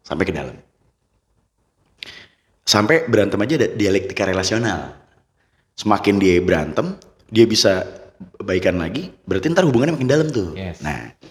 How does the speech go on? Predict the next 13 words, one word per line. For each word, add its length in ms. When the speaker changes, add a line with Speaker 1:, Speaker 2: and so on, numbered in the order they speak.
Speaker 1:
gue 200
paling 360
sebel, 400
Mas, 320
ketika 560
pasangan 480
gue 160
ngomong 320
"terserah". 280
Di 140
situ 180
gue 160
ngerasa, 320